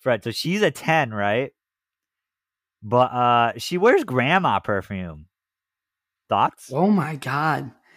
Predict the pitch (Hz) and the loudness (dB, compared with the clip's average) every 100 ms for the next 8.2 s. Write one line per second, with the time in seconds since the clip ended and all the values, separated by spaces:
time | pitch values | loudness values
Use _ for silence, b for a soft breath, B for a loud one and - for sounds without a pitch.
0 | b - 180 233 220 220 185 165 156 175 | b -4 -2 0 2 2 2 2 2 6
1 | 196 170 160 - _ _ _ _ _ - | 6 6 2 0 _ _ _ _ _ 0
2 | 147 190 151 139 175 185 156 131 131 127 | 4 4 4 2 2 2 0 -2 -6 -8
3 | 123 120 110 - 135 143 143 143 135 131 | -8 -10 -12 -14 -12 -10 -10 -10 -12 -12
4 | 127 _ _ _ _ _ _ _ - - | -16 _ _ _ _ _ _ _ -14 0
5 | 139 135 127 110 139 175 117 82 _ _ | 2 2 -2 -6 -6 -12 -14 -18 _ _
6 | _ _ _ _ _ _ _ _ _ _ | _ _ _ _ _ _ _ _ _ _
7 | _ _ _ _ 208 202 196 180 175 156 | _ _ _ _ 0 2 2 0 -6 -6
8 | 139 135 | -6 -10